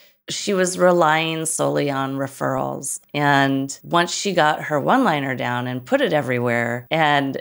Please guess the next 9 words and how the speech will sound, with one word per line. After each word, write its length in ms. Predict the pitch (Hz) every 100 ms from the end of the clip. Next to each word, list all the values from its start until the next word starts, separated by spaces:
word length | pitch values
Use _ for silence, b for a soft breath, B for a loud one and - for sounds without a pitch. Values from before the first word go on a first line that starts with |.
| -
she 300 | - - 196 175
actually 400 | 170 - 165 156
ended 220 | 147 143
up 120 | 139
having 340 | 139 139 139 135
her 220 | 135 127
first 600 | - 139 127 - - -
five-figure 640 | - 143 135 - 143 135 135
month 400 | 131 120 120